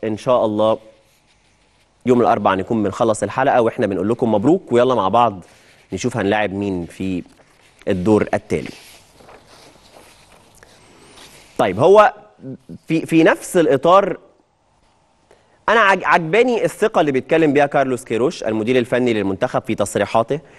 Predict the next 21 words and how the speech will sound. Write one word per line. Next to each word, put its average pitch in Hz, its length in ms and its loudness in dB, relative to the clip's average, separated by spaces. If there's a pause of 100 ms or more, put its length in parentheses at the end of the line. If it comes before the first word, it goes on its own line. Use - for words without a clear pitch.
(200)
وفكرة 143 420 0
إن 123 100 2
هو 143 120 4
خلاص - 640 -4 (120)
عارف 139 460 0
إنه 120 500 -4 (160)
في 160 300 2
غضب 117 640 -2
ربما 117 540 -2 (500)
بسبب 147 380 0
المستوى 131 720 2
في 120 380 -6
المباراة 110 380 0
الأولى، 131 420 0
واللي 120 280 0
تحسن 117 720 -4 (140)
نسبيًا 120 540 2
في 117 120 -6
الماتش 113 300 -4
التاني 120 380 2
وتحسن 117 760 0